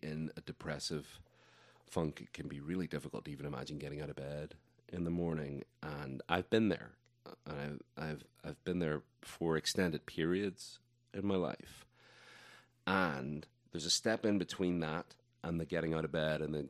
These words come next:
going and connecting with people and being of service. But once you're able to take that step, and sometimes it requires,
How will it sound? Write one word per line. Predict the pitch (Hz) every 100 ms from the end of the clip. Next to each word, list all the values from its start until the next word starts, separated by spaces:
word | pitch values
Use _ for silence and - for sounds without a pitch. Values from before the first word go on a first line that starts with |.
| -
going | 85 80 78
and | -
connecting | 78 76 -
with | 80
people | - 78 78
and |
being | 76 73
of | 71
service. | 80 76 -
But | - -
once | 82 98 -
you're | 113
able | 101 90
to | 82
take | 85 82
that | 85 80
step, | - 76 78
and |
sometimes | - 101 104 101 85
it | -
requires, | 78 - 80 78 78